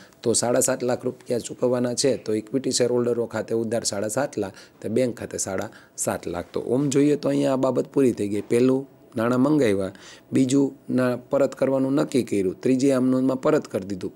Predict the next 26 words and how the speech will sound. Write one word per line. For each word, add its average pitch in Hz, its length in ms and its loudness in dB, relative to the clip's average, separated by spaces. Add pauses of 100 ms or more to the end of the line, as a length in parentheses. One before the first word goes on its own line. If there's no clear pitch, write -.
(100)
પણ 156 200 2
આપણે 127 260 0
એમ 117 140 0
કીધું 104 360 -4
કે 98 100 -2
દાર્શનિક 135 560 -2
કિંમતની 123 1400 -4
જે 120 160 2
રકમ 117 380 0
છે 117 240 2
તેટલી 117 400 0
રકમ 113 360 2
આપણે 113 200 0
એમ 113 100 0
કીધી 127 300 2
હતી 110 160 -2
કે 110 140 -4 (400)
પાકા 110 220 -4
સરવૈયામાં 107 680 -2 (340)
મૂડી 117 280 0
પરત 110 240 0
અનામત 107 360 -2
ખાતે - 240 -4
લઈ 113 180 2
જવાની. 98 360 -2
તો 90 220 -4